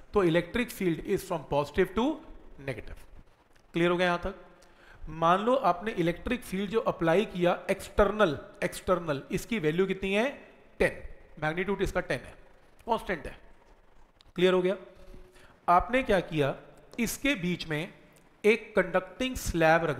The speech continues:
दी। ये एक conductor है, तो ये एक conductor है, तो आपने conducting slab रख दी। हुआ क्या, इसमें induction हो गई। अगर ये plus Q है और ये minus Q था, by induction इसके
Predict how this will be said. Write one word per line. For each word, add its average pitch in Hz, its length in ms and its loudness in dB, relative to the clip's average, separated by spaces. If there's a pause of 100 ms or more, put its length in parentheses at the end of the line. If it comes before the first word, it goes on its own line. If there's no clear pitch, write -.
दी। - 120 -2 (540)
ये 175 320 4 (100)
एक 208 320 4
conductor 147 560 -4
है, 92 140 -12 (680)
तो 165 80 -2
ये 156 180 2 (180)
एक 254 200 2 (880)
conductor 151 600 0
है, 95 160 -10 (800)
तो 208 60 4
आपने 202 220 2
conducting 208 500 -2
slab 139 320 -4
रख 131 100 -6
दी। 190 200 -2 (340)
हुआ 185 320 6
क्या, 208 220 6 (460)
इसमें 254 260 -2
induction 202 460 2
हो 185 140 0
गई। 123 160 -6 (540)
अगर 190 280 8
ये 262 160 4
plus 196 420 4
Q 185 200 0
है 127 120 -2 (320)
और 175 140 4
ये 208 180 2
minus 190 480 0
Q 190 160 -2
था, 139 180 0 (580)
by 165 240 6 (160)
induction 170 540 0 (440)
इसके 196 340 2